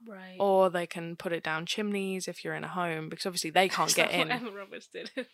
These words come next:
Speaker 1: American Horror Story?
Speaker 2: <laughs> Yeah, she goes up to Violet like, <sighs> and it's just,
Speaker 1: Bone
Speaker 2: she's
Speaker 1: dust.
Speaker 2: dead. <laughs> Bone dust.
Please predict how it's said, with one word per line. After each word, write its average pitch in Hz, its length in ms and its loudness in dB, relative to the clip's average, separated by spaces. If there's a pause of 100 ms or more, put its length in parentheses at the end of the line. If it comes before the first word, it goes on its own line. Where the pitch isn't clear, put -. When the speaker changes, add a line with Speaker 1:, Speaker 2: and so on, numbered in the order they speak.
(160)
Speaker 1:
American 208 400 -12
Horror 196 140 -20
Story? 254 280 -2
Speaker 2:
<laughs> - 1500 0
Yeah, 247 80 6 (100)
she 233 160 2
goes 185 220 0
up 214 80 -2
to 202 120 -8
Violet 156 300 -2
like, 151 160 -8 (220)
<sighs> - 240 -16 (920)
and 165 120 -12
it's 165 140 -8
just, - 340 -10
Speaker 1:
Bone 214 260 -10
Speaker 2:
she's 208 260 -6
Speaker 1:
dust. - 300 -4 (840)
Speaker 2:
dead. 262 100 4 (160)
<laughs> - 240 -10
Bone 160 500 8
dust. - 600 -2